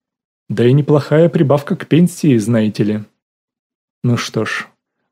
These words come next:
значит, там к вам и подойдёт заказчица. Ей, наверное, понадобится приглашение». «Ну, этим я сам займусь.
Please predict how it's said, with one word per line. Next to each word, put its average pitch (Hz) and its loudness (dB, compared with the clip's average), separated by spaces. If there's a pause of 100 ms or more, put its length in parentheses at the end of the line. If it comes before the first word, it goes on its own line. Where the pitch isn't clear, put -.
значит, 131 0 (200)
там 143 2
к - -12
вам 170 2
и 175 4
подойдёт 113 0
заказчица. 113 -4 (1300)
Ей, 120 2
наверное, 127 2
понадобится 120 -2
приглашение». 127 -2 (1300)
«Ну, 202 6
этим 151 2
я 139 4
сам 117 -2
займусь. 107 -4